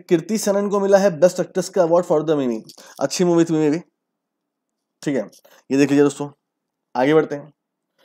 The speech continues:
तो पूरे हम लिस्ट की बात कर लें, बेस्ट पिक्चर शेरशाह को मिला है, बेस्ट डायरेक्टर विष्णु वर्धन को मिला है for the शेरशाह, best actor in the leading role विक्की कौशल सरदार उधम सिंह, best actress in a leading role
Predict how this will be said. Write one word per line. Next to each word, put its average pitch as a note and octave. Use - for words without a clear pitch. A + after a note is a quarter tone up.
तो E3
पूरे F3+
हम D#3+
लिस्ट F3+
की F#3+
बात E3+
कर C#3+
लें, F3+
बेस्ट F3+
पिक्चर G#3
शेरशाह E3
को F3
मिला E3
है, F3
बेस्ट F3
डायरेक्टर G#3
विष्णु E3+
वर्धन D#3
को F3
मिला E3+
है E3+
for E3+
the F3
शेरशाह, B2+
best G3+
actor E3+
in F#3+
the G3
leading D#3+
role G#3
विक्की C#3+
कौशल F#3+
सरदार D#3
उधम D3
सिंह, F3
best F#3
actress G3+
in G3
a G3
leading E3+
role G#3